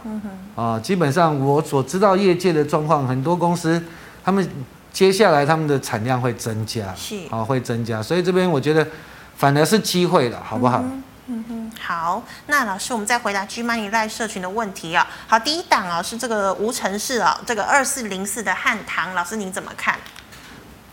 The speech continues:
Speaker 2: 汉唐是因为那个什么，这阵子是因为那个经营权之争嘛。
Speaker 1: 对，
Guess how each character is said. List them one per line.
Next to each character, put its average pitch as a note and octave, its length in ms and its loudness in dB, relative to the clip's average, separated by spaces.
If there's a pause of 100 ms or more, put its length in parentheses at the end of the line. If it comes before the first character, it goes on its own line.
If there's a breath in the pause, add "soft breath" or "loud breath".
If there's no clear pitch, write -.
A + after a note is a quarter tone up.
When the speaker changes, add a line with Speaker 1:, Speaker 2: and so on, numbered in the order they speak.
Speaker 2:
汉 A3+ 220 6
唐 E3 180 6
是 F3 180 4
因 F3+ 120 4
为 F#3 180 6
那 E3 120 4
个 C#3+ 340 6
什 A2+ 100 -4
么， A2+ 160 -6 (880 loud breath)
这 E3 140 2
阵 F#3+ 180 6
子 E3 140 6
是 D#3 80 4
因 F3 80 6
为 E3 100 6
那 E3 80 6
个 D3 260 6
经 G3+ 260 4
营 D3+ 180 6
权 B2+ 260 0
之 C3 140 2
争 A#2+ 240 2
嘛。 A2+ 100 2
Speaker 1:
对， D#3+ 400 -6